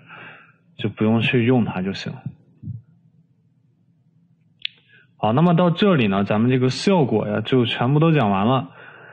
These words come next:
再说一下哪些是比较重点的。重点我们常用的话就是，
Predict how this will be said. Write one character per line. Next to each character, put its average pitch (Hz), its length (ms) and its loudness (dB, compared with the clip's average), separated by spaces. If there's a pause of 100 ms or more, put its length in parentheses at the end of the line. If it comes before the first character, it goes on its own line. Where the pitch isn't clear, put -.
(360)
再 165 180 2
说 170 240 2
一 - 20 2
下 170 140 0
哪 120 160 2
些 147 220 0
是 151 120 2
比 120 100 0
较 139 140 2
重 151 220 2
点 110 200 0
的。 - 200 -10 (480)
重 165 180 2
点 123 140 2
我 123 40 0
们 110 200 2
常 107 320 -2
用 160 180 4
的 120 120 0
话 107 240 0
就 110 160 -2
是， 101 400 0